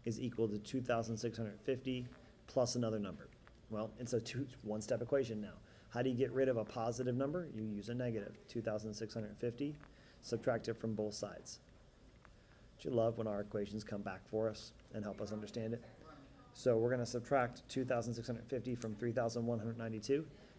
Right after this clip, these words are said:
and we find out the sixth month she re-, she spoke for five hundred and forty-two minutes on her cell phone.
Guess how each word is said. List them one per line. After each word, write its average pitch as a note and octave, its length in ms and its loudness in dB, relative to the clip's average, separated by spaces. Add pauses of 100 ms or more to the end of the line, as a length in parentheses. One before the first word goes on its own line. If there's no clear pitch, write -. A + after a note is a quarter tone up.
(160)
and C3 100 2
we B2+ 80 4
find B2 260 4
out A#2+ 140 2
the A#2 60 -2
sixth - 440 -2
month C#3+ 360 -2 (140)
she B2 240 0
re-, A#2+ 260 4
she - 200 -4
spoke A2+ 320 0
for G#2 140 -10 (280)
five B2 220 2
hundred B2 200 -4
and A2+ 100 -6
forty-two A2+ 480 0
minutes - 440 -12 (1080)
on A2+ 120 0
her G#2+ 100 -4
cell G2+ 220 -6
phone. A2+ 120 -10